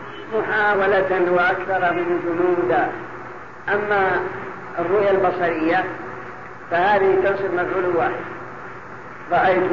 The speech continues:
زيدا، كما أن ظن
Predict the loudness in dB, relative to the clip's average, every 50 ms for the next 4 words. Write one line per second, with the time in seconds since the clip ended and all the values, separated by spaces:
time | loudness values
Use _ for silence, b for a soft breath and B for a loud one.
0 | 2 4 4 6 6 6 4 4 2 2 0 0 -2 -4 -6 -6 -10 -12 -12 -12
1 | -14 -14 -14 -14 -16 -16 -16 -16 -16 -18 -18 -18 -18 -18 -18 -18 -18 -16 -2 0
2 | 2 4 4 4 4 4 2 2 0 0 2 2 2 4 4 4 4 2 2